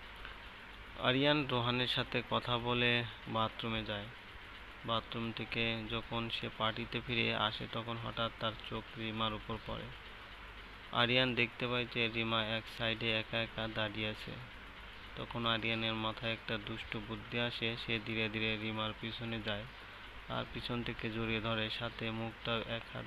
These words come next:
দিয়ে চেপে ধরে, যাতে চিৎকার দিতে না পারে। তারপর সেখান থেকে সোজা ছাদে। ছাদে যাওয়ার পর আরিয়ান রিমাকে ছেড়ে দেয়। ছাড়া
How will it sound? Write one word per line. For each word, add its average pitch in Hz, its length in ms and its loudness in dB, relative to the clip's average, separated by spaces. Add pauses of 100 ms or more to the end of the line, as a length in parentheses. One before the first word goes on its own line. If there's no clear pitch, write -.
দিয়ে 117 240 0
চেপে 113 300 0
ধরে, 113 340 0 (720)
যাতে 113 340 2
চিৎকার 113 440 0
দিতে 110 240 -4
না 107 220 2
পারে। 107 140 -4 (1200)
তারপর 127 360 6 (140)
সেখান 120 320 2
থেকে 117 280 2
সোজা 123 420 2 (140)
ছাদে। 110 280 0 (460)
ছাদে 113 300 2
যাওয়ার 110 240 4 (140)
পর 110 220 4 (680)
আরিয়ান 113 400 4
রিমাকে 110 380 0 (100)
ছেড়ে 110 220 0
দেয়। 104 200 -4 (720)
ছাড়া 120 280 4